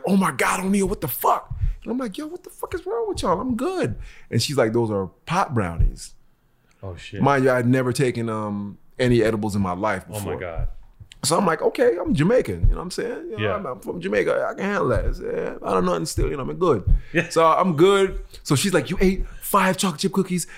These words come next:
Speaker 1: and four brownies, O'Neal." And I was like, "Okay, I'm good." Hour passed by. People keep on walking by and keep asking me if I'm good. I'm like, "Yo, why the fuck are y'all asking me? I'm cool." So I get in the car with this girl I'm dating. I get on the freeway. I'm on a one oh one. I'm driving with her.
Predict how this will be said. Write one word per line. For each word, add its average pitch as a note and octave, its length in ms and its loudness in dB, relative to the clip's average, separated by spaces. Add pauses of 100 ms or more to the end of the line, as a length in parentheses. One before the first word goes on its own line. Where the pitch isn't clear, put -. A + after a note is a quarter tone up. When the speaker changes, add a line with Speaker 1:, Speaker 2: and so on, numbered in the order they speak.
Speaker 1:
and C#3+ 180 0
four F#3+ 180 6
brownies, F3 380 2
O'Neal." C#3 420 0 (380)
And C3+ 100 4
I D#3 60 4
was C3+ 140 -2
like, A#2 260 -2
"Okay, F3+ 380 -4 (440)
I'm D3 160 -2
good." E3 360 0 (640)
Hour F#2 360 -2
passed F#2 380 -6
by. F#2+ 240 -4
People G#2+ 240 -6
keep G#2 220 -8
on G2 180 -4
walking F#2+ 340 0
by F#2 180 -8
and F2 80 -10
keep E2+ 140 -8
asking F#2 320 -4
me F2+ 60 -10
if F2+ 60 -10
I'm F2+ 120 -8
good. G2+ 100 -8
I'm A#2+ 100 -8
like, A2+ 140 -10
"Yo, D3+ 80 -10
why D3 300 -10 (300)
the - 40 -20
fuck - 240 -14
are E4 40 -12
y'all - 180 -10
asking - 380 -14
me? - 80 -10
I'm D#3 200 -14 (120)
cool." F#4+ 440 -4 (800)
So - 140 -4
I G#2 60 4
get A2+ 180 4
in G#2 60 -2
the G2+ 60 -4
car F2+ 380 -4
with F2+ 340 -10
this D#2+ 140 -12
girl F2 240 -2
I'm E2 100 -2
dating. E2 320 -8
I E2 60 -12
get E2+ 140 -10
on E2 80 -10
the E2 60 -12
freeway. E2 360 -6
I'm E2+ 140 -8
on D2+ 100 -10
a D2+ 40 -12
one D2+ 200 -8
oh D2 60 -14
one. D#2 180 -14
I'm E2+ 100 -8
driving D#2+ 480 -10
with D#2 140 -14
her. D#2+ 160 -14